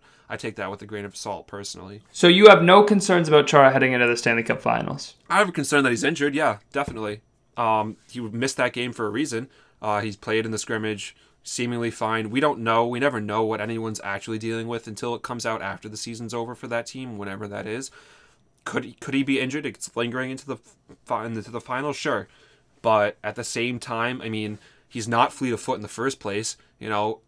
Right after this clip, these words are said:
Speaker 1: his, his job out there is, his reach is what gets it done most of the time. So if it's something with his skating or something to that effect, I'm not terribly worried. It's because,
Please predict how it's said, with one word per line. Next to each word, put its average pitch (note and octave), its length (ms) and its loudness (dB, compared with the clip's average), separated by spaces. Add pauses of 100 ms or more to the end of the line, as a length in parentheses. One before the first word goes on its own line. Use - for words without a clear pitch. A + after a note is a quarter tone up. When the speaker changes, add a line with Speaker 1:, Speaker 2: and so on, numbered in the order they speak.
(140)
Speaker 1:
his, A#2 480 -8 (800)
his A#2 320 -6
job C3 320 4
out B2 140 4
there A#2+ 160 -2
is, - 140 -6 (180)
his A2 180 -8
reach A#2 480 -6
is G#2+ 160 -8
what A2 160 -6
gets A#2+ 180 -6
it G2+ 120 -16
done A#2 300 -4
most A#2 280 -8
of C3+ 80 -8
the - 40 -18
time. C#3+ 320 -4 (340)
So A#2 320 -4
if G#2+ 160 -12
it's A2 100 -8
something C#3 300 -4
with B2+ 100 -8
his A2 140 -6
skating B2 580 -4 (320)
or A2+ 80 -14
something A#2+ 360 -8
to G#2+ 100 -14
that G#2 180 -4
effect, C#3 500 -8
I'm A2+ 120 -6
not A2+ 240 -4
terribly A#2 360 -4
worried. B2 400 -6 (380)
It's - 180 -6
because, B2+ 420 0